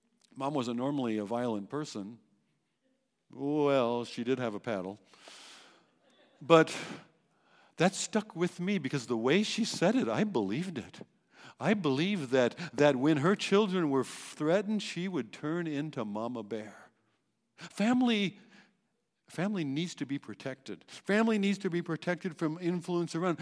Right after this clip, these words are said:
Your family, then, your own marriage needs to be safeguarded and protected. You've heard of the man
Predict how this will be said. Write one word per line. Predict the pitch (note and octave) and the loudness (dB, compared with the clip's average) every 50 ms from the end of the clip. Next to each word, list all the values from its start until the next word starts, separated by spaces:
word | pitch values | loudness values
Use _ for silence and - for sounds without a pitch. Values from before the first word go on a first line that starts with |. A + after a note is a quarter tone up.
| G3 F3 - | -6 -8 -6
Your | E3+ E3+ F#3+ G3+ G3 | 0 0 0 0 0
family, | - - F#3+ G#3 G#3+ G#3 G3+ G3 F#3 | 0 0 2 2 2 2 2 2 2
then, | E3 F3+ F#3 F3+ | 2 2 0 0
your | F3 F3+ F#3 F#3 | 0 -2 -2 0
own | F3 F3+ G3 F#3+ F3+ E3+ | 0 -2 0 -2 -2 -2
marriage | E3+ F3 F#3 G#3 G#3 G3 F#3 D3+ C3 C3+ | -2 -2 0 0 -2 -2 -2 -4 -4 -4
needs | D3 D3 D#3 D3+ - | -2 -2 -2 -4 -6
to | - D#3+ | -8 -6
be | C#3+ D3 C3+ | -4 -4 -4
safeguarded | - - - E3+ E3 E3 D#3 - - - D#3 D3+ D3+ D3+ C#3+ | -4 -4 -4 -2 -2 -2 -4 -6 -4 -2 0 0 0 0 -2
and | C3+ - | -2 -6
protected. | - - B2 - - - D3+ C#3+ - - C3+ A#2+ B2+ | -8 -14 -16 -12 -6 -6 -6 -4 -2 -4 -4 0 2
You've | C#3 C3+ B2+ | 0 0 2
heard | - F3+ F#3+ G3+ F#3+ | 2 4 4 6 6
of | F3+ E3 C3 | 4 4 2
the | C3+ | 2
man | C3+ C#3+ D#3 E3+ E3+ E3 D3+ C3+ | 0 2 2 4 4 4 2 0